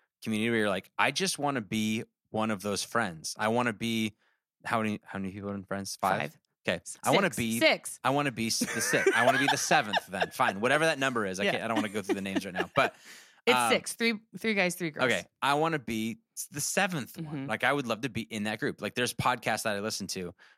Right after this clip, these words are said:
Speaker 1: Uh, it's c-, uh, one of my favorites called Against All Odds. It's Cousin Sal with his three buddies. It's basically from high school.
Speaker 2: Mm-hmm.
Speaker 1: And you listen to this podcast and you just, you're like a fly on the wall, but I wish I was, like, the fifth buddy,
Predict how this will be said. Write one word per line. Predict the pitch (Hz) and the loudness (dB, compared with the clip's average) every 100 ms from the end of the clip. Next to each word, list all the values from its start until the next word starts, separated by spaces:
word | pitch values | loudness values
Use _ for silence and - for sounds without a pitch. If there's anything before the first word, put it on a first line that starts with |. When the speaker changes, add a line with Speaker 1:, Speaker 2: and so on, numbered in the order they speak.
| _ | _
Speaker 1:
Uh, | 110 104 98 - | 0 2 0 -4
it's | 110 - | -8 -6
c-, | - | -6
uh, | 104 110 | -6 -6
one | - 113 113 | -4 -4 -2
of | |
my | 98 | -2
favorites | 110 101 | -4 -4
called | 107 101 104 | -4 -6 -6
Against | 95 104 104 | -6 -4 -2
All | |
Odds. | 98 90 | -4 -6
It's | 92 - - | -10 -14 -6
Cousin | 113 101 | -4 -2
Sal | - 104 101 | -2 -2 -2
with | 90 | -4
his | 98 | -6
three | - 98 92 | -6 -8 -2
buddies. | 123 123 101 - | 0 0 -4 -6
It's | 107 - _ | -12 -14 _
basically | 117 113 107 104 95 - | -2 -2 -4 -8 -10 -6
from | 117 98 | -4 -2
high | 110 120 | -2 -2
school. | - 73 71 - | -4 -8 -10 -4
Speaker 2:
Mm-hmm. | 175 165 | -2 -2
Speaker 1:
And | 143 | 0
you | 120 | 2
listen | 120 139 127 | 2 2 0
to | |
this | 104 | -2
podcast | 123 127 101 - 113 | -2 0 -2 -4 -4
and | 113 | -2
you | |
just, | 117 117 - - | -2 -2 -4 -2
you're | 120 | 2
like | 120 113 | 2 0
a | |
fly | - 139 175 | 0 2 2
on | |
the | 123 | 0
wall, | 101 98 | 0 0
but | 104 | 2
I | 110 | 2
wish | 113 135 - - _ _ - | 2 2 0 -4 _ _ -2
I | 117 | 0
was, | 117 110 | 0 2
like, | 113 107 - | 0 0 -4
the | 117 | -6
fifth | - 117 - - | -2 -2 -2 2
buddy, | 135 110 87 | 2 2 -4